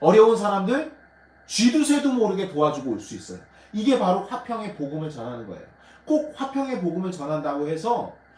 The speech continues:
가서 하나님의 말씀을 선포하고 복음을 전파하고 이것도 맞아요.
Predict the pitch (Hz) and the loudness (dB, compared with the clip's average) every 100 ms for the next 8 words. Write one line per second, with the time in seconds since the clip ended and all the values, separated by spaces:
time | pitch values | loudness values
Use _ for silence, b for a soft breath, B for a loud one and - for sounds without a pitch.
0 | b b 170 180 - 226 240 226 220 170 | b b 0 2 2 2 0 0 0 0
1 | 175 196 190 - 233 226 226 190 185 185 | -2 -4 -8 -4 -6 0 2 2 0 -6
2 | B B - 202 226 226 196 185 190 185 | B B 0 0 2 0 0 -2 0 0
3 | 185 202 B B 214 247 262 220 127 131 | 0 -2 B B 2 2 2 -2 -6 -4
4 | 127 104 | -4 -4